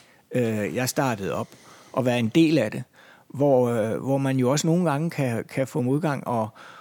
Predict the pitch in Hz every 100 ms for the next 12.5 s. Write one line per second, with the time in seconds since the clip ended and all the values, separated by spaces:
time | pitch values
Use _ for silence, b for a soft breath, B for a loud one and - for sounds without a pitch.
0 | B 123 143 135 131 175 - 180 143 90
1 | 117 - 131 120 139 156 165 135 156 151
2 | 143 135 139 170 139 123 - 147 - 160
3 | 147 160 156 156 156 117 117 107 - -
4 | 127 147 175 131 101 156 151 131 135 110
5 | 113 101 _ b b b b b _ _
6 | _ - - _ _ _ _ - 147 135
7 | 123 95 - 95 85 87 92 - - 92
8 | 90 104 90 80 80 123 - - 147 147
9 | 135 131 139 139 123 123 123 113 - -
10 | - - - - _ - 127 156 135 139
11 | 135 135 - b b b b b b _
12 | _ _ 123 135 117